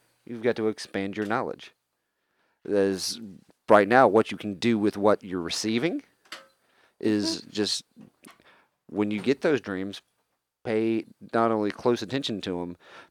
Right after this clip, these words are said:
Speaker 1: but as soon as you wake up, grab a piece of paper. You know, people use the phrase dream journal. Keep a dream journal. You,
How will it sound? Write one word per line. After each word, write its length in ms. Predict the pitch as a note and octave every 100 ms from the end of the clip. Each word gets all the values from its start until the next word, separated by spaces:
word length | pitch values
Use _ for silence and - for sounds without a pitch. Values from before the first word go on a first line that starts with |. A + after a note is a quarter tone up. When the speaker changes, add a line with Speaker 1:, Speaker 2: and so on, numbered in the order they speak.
| -
Speaker 1:
but 200 | G2 - _ _ _ _ -
as 80 | -
soon 180 | C3 C#3+
as 100 | C3+
you 80 |
wake 220 | A#2+ A#2+ D3+
up, 180 | E3 - _ - G2
grab 320 | G2 G#2 G#2+
a 60 | G2
piece 240 | - G#2+
of 80 | F2+
paper. 460 | A2+ G2 D2+ - F#2+ _ _ -
You 100 | G#2+
know, 260 | F#2 G2+ A#2 - - - - -
people 260 | A#2 G#2
use 200 | G#2+ G2+
the 80 | F#2+
phrase 340 | - G2+ G2 -
dream 400 | F#2+ A2 B2 G2+
journal. 280 | G#2 F#2+ F2 -
Keep 180 | G#3+
a 40 | -
dream 280 | G#3 B3 B3+
journal. 340 | F3 C3+ A#2 - - - -
You, 200 | - B2